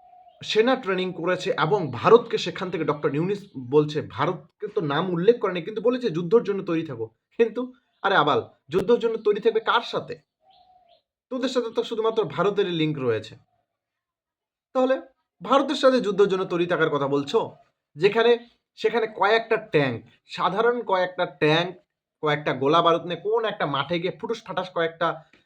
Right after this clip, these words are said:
আহ, মানে বিয়ে বাড়িতে যেমন বোম ফাটে না, সেরকম আওয়াজ করলো এবং সেখান থেকে ঘোষণা দিল যুদ্ধের জন্য তৈরি থাকো। না আছে ট্যাঙ্ক সেরকম উন্নত মানের, না আছে এয়ারক্রাফট, না আছে উন্নত মানের সাবমেরিন,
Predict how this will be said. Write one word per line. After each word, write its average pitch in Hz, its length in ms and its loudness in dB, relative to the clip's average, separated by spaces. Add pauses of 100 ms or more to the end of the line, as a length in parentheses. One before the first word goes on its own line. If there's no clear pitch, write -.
(120)
আহ, 131 400 -2 (540)
মানে 220 160 4
বিয়ে 190 260 6
বাড়িতে 254 260 6
যেমন 214 240 4
বোম 180 200 2
ফাটে 165 180 -2
না, 139 220 -6
সেরকম 170 360 0
আওয়াজ 143 400 -2
করলো 190 440 0 (200)
এবং 165 200 2
সেখান 202 320 -2
থেকে 226 140 2
ঘোষণা 147 340 -6
দিল 156 140 0
যুদ্ধের 131 360 -2
জন্য 147 180 -2
তৈরি 131 300 -4
থাকো। 120 260 -10 (340)
না 151 140 -2
আছে 165 220 0
ট্যাঙ্ক 165 380 0 (100)
সেরকম 165 380 -4
উন্নত 165 260 -4
মানের, 170 220 -2
না 151 220 2
আছে 156 240 0
এয়ারক্রাফট, 147 720 0 (320)
না 151 220 4
আছে 160 400 0 (160)
উন্নত 165 280 0
মানের 131 160 2
সাবমেরিন, 160 600 0